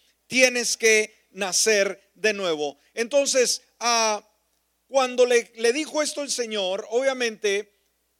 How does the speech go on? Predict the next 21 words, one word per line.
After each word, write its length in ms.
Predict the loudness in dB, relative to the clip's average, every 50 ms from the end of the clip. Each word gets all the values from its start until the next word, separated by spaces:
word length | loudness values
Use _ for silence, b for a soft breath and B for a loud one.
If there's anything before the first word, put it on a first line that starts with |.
| _ _
no 220 | _ -2 0 0 2
le 80 | 2
estaba 320 | 0 -4 -4 -2 0 0 0
hablando 440 | 0 0 0 -2 -2 -4 -4 -4 -2
de 140 | 0 0
un 180 | 0 -2 -4 -6
nacimiento 840 | -6 -4 -2 0 -2 -2 -2 -6 -6 -4 -4 -4 -6 -6 -8 -10 -8
físico, 640 | -8 -8 -6 -4 -4 -6 -8 -10 -12 -12 -12 -12 _
no 140 | -10 -6 -6
le 80 | -4
estaba 280 | -4 -4 -4 -4 -4 -4
hablando 500 | -4 -4 -4 -4 -4 -4 -2 -2 -2 -4 b b b b
de 200 | b -2 -2 -2
que 80 | 0 -2
volviera 560 | 0 0 0 0 0 2 4 4 4 4 2
una 180 | -2 -4 -2 -2
vez 160 | 0 -2 -2
más 320 | -2 -6 -6 -6 -6 -6
a 120 | -6 -6 -6
nacer 720 | -6 -6 -6 0 2 2 2 2 2 -2 -4 -8 -12 _ _
físicamente, 1000 | _ -10 -6 -6 -6 -6 -4 -6 -6 -4 -2 -4 -4 -4 -6 -8 -10 -10 -10